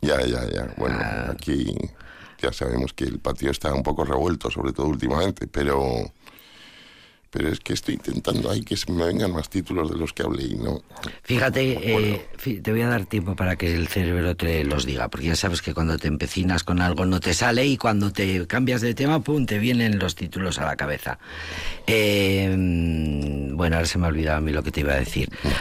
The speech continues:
Speaker 2: Así que pasemos al tema que nos ocupa hoy, que no es otro que los monólogos de humor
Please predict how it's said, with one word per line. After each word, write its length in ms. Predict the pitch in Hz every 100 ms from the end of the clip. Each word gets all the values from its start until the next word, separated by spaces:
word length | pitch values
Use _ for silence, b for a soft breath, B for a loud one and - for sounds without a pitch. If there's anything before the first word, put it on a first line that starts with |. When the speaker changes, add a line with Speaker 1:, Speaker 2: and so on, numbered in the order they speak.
| B
Speaker 2:
Así 280 | 113 220 147
que 120 | 175
pasemos 840 | - 131 - 196 165 175 170 - -
al 200 | 123 107
tema 460 | 156 147 120 135 -
que 120 | 107
nos 200 | 98 -
ocupa 400 | 90 110 113 120
hoy, 380 | 123 107 110 120
que 160 | -
no 100 | 95
es 120 | 104 123
otro 280 | 104 110 104
que 120 | 110
los 280 | 107 107 90
monólogos 600 | 98 127 139 135 135 113
de 80 | 95
humor 420 | 98 127 135